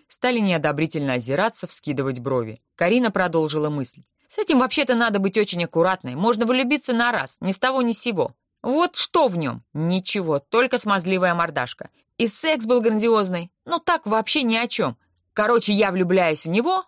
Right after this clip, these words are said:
он в меня, страсти кипят, но у нас ничего не выходит,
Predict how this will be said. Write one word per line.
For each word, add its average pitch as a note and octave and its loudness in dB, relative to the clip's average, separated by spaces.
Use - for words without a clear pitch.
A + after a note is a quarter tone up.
он A3 2
в D#3 -6
меня, C4 2
страсти G#3 -4
кипят, C#4 -2
но F3+ -6
у - -4
нас F#3 -4
ничего B3 0
не F#3 0
выходит, D#3+ 0